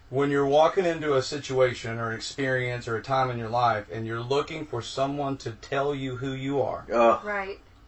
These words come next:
Speaker 1: They will, but it's not gonna be who you are.
Speaker 2: That's
Speaker 3: Who you
Speaker 2: it.
Speaker 3: really are, yeah.
Speaker 1: You know, and so you spend all this time frustrated trying to live up to somebody else's design for your life that you were never intended to live into.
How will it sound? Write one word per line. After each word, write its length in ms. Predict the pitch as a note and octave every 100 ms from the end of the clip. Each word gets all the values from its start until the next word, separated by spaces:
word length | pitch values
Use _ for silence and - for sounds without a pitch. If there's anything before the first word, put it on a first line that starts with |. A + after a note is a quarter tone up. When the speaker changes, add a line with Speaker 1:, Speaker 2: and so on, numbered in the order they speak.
| - - - - - -
Speaker 1:
They 200 | C3+ F3+
will, 500 | A3+ C4+ E3+ A2 E3+ - - - - - - - - -
but 100 | C#3+
it's 160 | C#3
not 240 | - - F3
gonna 140 | F3
be 160 | D#3+ D3
who 180 | E3 D#3
you 240 | C#3+ C#3
are. 240 | C3+ - -
Speaker 2:
That's 240 | A2 A2
Speaker 3:
Who 60 | D#3+
you 60 | C#3
Speaker 2:
it. 40 |
Speaker 3:
really 200 | - G2
are, 180 | F3+ -
yeah. 140 | - -
Speaker 1:
You 80 | C3+
know, 240 | C3 C3 D3
and 180 | C#3
so 240 | C3+ D3 C#3+
you 220 | C#3 C#3+
spend 340 | B2+ D3+ D#3
all 240 | B2 C3 E3+
this 180 | F3 -
time 280 | E3 D#3
frustrated 580 | - E3 E3+ - C3 B2+
trying 240 | - C#3+ C#3
to 80 | C3
live 320 | B2+ D#3 D#3
up 200 | D#3 -
to 100 | B2+
somebody 500 | - D3 C#3 B2+ B2
else's 400 | C3+ C#3 C#3 B2
design 500 | C3 A#2 B2+ C#3+ C3+
for 100 | B2+
your 240 | B2 C3+
life 340 | B2+ D3 - -
that 120 | C3+
you 140 | C#3
were 120 | C#3
never 280 | C3+ C#3 C3
intended 460 | A#2+ A#2+ C#3+ C#3 C3
to 80 | C3
live 240 | C3 B2+
into. 300 | C3+ C3